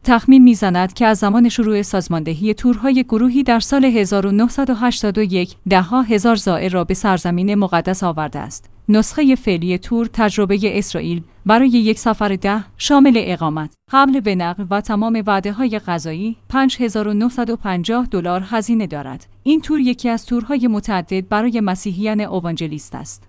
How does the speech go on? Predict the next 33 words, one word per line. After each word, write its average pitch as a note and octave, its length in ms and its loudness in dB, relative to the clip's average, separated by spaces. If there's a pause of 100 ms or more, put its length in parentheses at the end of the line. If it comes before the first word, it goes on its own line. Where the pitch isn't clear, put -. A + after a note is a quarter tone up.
(140)
امروز A#3+ 280 0
سی - 280 -4
و B3+ 40 0
سه D4+ 180 -4
شرکت C4 440 -4
ثبت A3+ 280 -4
شدهٔ A3 420 -6
در G3+ 240 -4
اسرائیل F#3+ 340 -6
خود F#3 280 -8
را F3+ 120 -4
به F#3 120 -6
عنوان G3 400 0
ارائهٔ F#3+ 480 -4
تورهای B3+ 480 -4
خدمت A#3+ 460 -2
به G3+ 80 -6
اوانجلیست‌ها F#3+ 840 -4
تبلیغ F3+ 460 -4
می‌کنند. D#3 500 -12 (220)
در G#3+ 120 2
سال C4+ 320 -2
دو A#3+ 140 -2
هزار G#3 340 -4
و A3+ 40 -4
نوزده، G#3+ 460 -4 (220)
یک B3+ 280 -2
رکورد A3+ 380 -4
برای A#3+ 340 0
گردشگری F#3+ 760 -4
اسرائیل G#3+ 580 -4
رقم F#3+ 200 -2
خورد. F3+ 240 -8